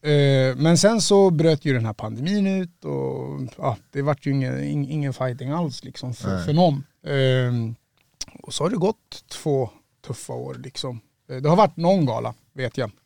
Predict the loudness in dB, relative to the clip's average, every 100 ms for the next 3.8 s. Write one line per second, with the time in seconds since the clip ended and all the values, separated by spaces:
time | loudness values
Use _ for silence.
0 | -12 -10 -10 _ _ -6 -4 -2 -6 -8
1 | -12 -12 _ _ -6 -2 0 0 -2 -6
2 | -10 -20 _ _ _ _ _ _ 2 6
3 | 8 8 8 8 6 6 6 6